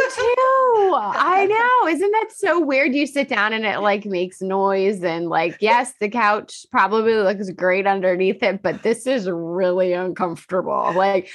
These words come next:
Speaker 1: and in the summertime, if you have shorts on, well, we're
Speaker 2: Oh,
Speaker 1: not even
Speaker 2: forget
Speaker 1: gonna go
Speaker 2: it.
Speaker 1: there, but
Speaker 2: Oh,
Speaker 1: yeah.
Speaker 2: no. It was plastic. I'm like, "This makes no sense." But that was, like, the formal living room. You,
Speaker 1: Yes.
Speaker 2: you had to protect that at all costs. I mean,
Speaker 1: Yeah.
Speaker 2: mm.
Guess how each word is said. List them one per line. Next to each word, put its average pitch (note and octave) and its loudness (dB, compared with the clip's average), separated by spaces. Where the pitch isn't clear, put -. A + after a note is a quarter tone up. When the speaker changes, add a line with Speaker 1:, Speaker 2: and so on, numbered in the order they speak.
Speaker 1:
and C4 2
in C#4 2
the F4 0
summertime, C#4 0
if F#3+ -6
you A#3 2
have A3+ -4
shorts A3 -2
on, C4+ -2
well, F3+ -2
we're F3 0
Speaker 2:
Oh, - 4
Speaker 1:
not D3 0
even - -4
Speaker 2:
forget A#3 -2
Speaker 1:
gonna A#3+ -4
go A#3 -6
Speaker 2:
it. - -4
Speaker 1:
there, - -10
but D#4 0
Speaker 2:
Oh, D4 -2
Speaker 1:
yeah. C4+ -2
Speaker 2:
no. B3 -8
It D5+ 6
was G#4+ 4
plastic. D#4 0
I'm E4 -4
like, D#4 -2
"This E4 -2
makes F#4+ -2
no F4+ 2
sense." F4 -6
But A#3+ -2
that A#3+ 2
was, C4 2
like, A#3 0
the G3 0
formal G3 -2
living G3+ 0
room. D#3 -10
You, D3+ -4
Speaker 1:
Yes. D3 0
Speaker 2:
you F3+ -8
had F3+ 2
to G3 -2
protect A3 -4
that A3 0
at F3+ -2
all E3+ 0
costs. - -8
I F3 -10
mean, F3+ -8
Speaker 1:
Yeah. F3+ 4
Speaker 2:
mm. G3+ -10